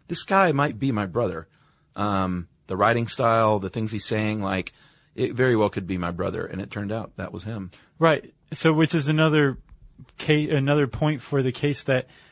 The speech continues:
Speaker 2: for a manhunt to work, you have to get the public involved. And they did so by publishing these manifestos and said, "Anybody familiar with this?"
Speaker 1: Yeah.
Speaker 2: And the guy's brother said, "Yeah, me."
Speaker 1: Yeah, same with, uh, Eric Robert Rudolph.
Speaker 2: Yeah.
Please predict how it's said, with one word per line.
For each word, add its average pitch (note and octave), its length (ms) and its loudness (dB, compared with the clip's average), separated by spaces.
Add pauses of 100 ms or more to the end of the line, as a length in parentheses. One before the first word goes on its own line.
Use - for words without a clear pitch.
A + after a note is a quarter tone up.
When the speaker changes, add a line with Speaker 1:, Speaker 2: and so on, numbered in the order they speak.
(140)
Speaker 2:
for C#3+ 300 2
a C3+ 40 2
manhunt C#3 500 2
to C3+ 80 -2
work, D3+ 420 2
you C#3 100 -2
have D3 220 2
to C#3+ 80 -6
get C#3 420 0
the C#3 80 -4
public D3 380 0
involved. A#2 380 0
And A#2 100 -6
they A#2 80 -6
did C#3 200 -4
so B2 200 -2
by B2 140 2
publishing C3+ 540 0
these A#2 160 -8
manifestos A#2+ 720 -4
and A2 80 -8
said, A2+ 320 -4
"Anybody C3 580 0 (460)
familiar C#3+ 420 0
with D#3 140 0
this?" - 420 -6
Speaker 1:
Yeah. G#2+ 220 -2 (400)
Speaker 2:
And A#2 100 -6
the A#2+ 80 -4
guy's C3+ 220 4
brother C3+ 380 2
said, A#2 280 -8
"Yeah, E3+ 200 -4
me." D#3+ 320 -6 (160)
Speaker 1:
Yeah, B2+ 160 4
same C3 240 -2
with, A#2+ 180 -6
uh, G2 300 2 (1080)
Eric A2 380 -2 (200)
Robert A2 340 -2
Rudolph. C#3+ 420 -4 (240)
Speaker 2:
Yeah. C#3+ 220 -4